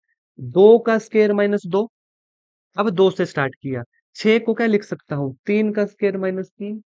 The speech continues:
बारह को क्या लिख सकता हूँ, चार का स्क्वायर माइनस चार। बीस को क्या लिख सकता हूँ, पाँच का स्क्वायर माइनस पाँच। तीस को क्या लिख सकता हूँ, छह का स्क्वायर माइनस छह। बयालीस को क्या लिख सकता हूँ, सात का स्क्वायर माइनस सात, सात साते उनचास,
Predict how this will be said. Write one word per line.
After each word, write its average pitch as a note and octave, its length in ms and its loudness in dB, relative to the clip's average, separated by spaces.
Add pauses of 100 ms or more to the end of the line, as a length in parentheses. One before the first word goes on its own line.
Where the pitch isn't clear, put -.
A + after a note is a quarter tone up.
(540)
बारह F#3+ 320 0
को G#3+ 100 -6
क्या G#3 140 -4
लिख D3+ 180 -4
सकता - 280 -12
हूँ, C3 280 -10
चार F#3+ 300 -4
का G3+ 140 -6
स्क्वायर F3 360 -4
माइनस E3+ 400 -6
चार। F3 220 -10 (320)
बीस G3+ 280 -4
को G3+ 120 -6
क्या G3 120 -2
लिख E3 200 -4
सकता - 320 -14
हूँ, C3 200 -8
पाँच F#3 240 -4
का F#3 140 -4
स्क्वायर E3 320 -4
माइनस D#3 380 -8
पाँच। E3 220 -8 (300)
तीस G#3+ 200 -4
को G3+ 120 -8
क्या E3 140 -2
लिख D3+ 140 -4
सकता - 300 -14
हूँ, C#3 100 -6
छह G3 240 -4
का F#3+ 140 -6
स्क्वायर E3 340 -4
माइनस D3+ 340 -10
छह। F3+ 240 -10 (360)
बयालीस F#3 360 -4
को F#3+ 120 -6
क्या F3 100 -4
लिख D#3+ 160 -4
सकता D3 300 -12
हूँ, C3+ 160 -10
सात F3 280 -6
का E3+ 140 -6
स्क्वायर D#3 320 -6
माइनस C#3+ 340 -10
सात, E3+ 200 -6
सात E3 200 -6
साते E3+ 300 -10
उनचास, D#3+ 440 -6